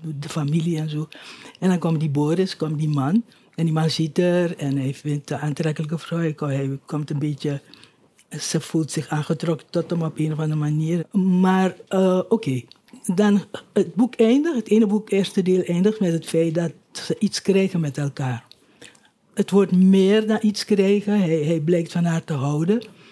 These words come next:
En hij heeft zelf een Russische achtergrond ook.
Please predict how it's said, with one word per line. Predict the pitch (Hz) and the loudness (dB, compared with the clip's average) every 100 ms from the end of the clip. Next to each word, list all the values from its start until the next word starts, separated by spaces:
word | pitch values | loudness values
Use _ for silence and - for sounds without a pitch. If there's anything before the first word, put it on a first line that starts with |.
| - - _ | -20 -20 _
En | 190 180 180 | -2 0 2
hij | 175 | 2
heeft | 170 - | 2 2
zelf | 190 175 175 - | 0 2 0 -2
een | 180 175 170 160 156 156 | -2 0 0 0 0 0
Russische | 170 180 214 208 | 0 0 0 0
achtergrond | 196 190 - 196 202 190 196 196 | -2 -4 -4 -2 0 2 2 2
ook. | 208 208 | 0 -2